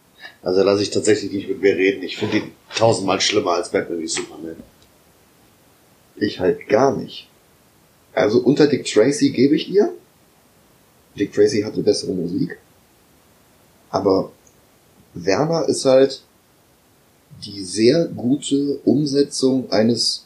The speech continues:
Speaker 2: nicht sehr guten Comics. Und Batman wie Superman ist halt die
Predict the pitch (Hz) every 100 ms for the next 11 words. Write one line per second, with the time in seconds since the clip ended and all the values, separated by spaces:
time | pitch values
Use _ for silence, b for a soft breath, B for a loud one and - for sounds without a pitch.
0 | _ 104 110 120 - 113 113 104 107 104
1 | - 85 62 - - - _ _ _ _
2 | _ _ _ _ _ - 95 107 120 104
3 | 110 127 127 98 87 90 101 92 98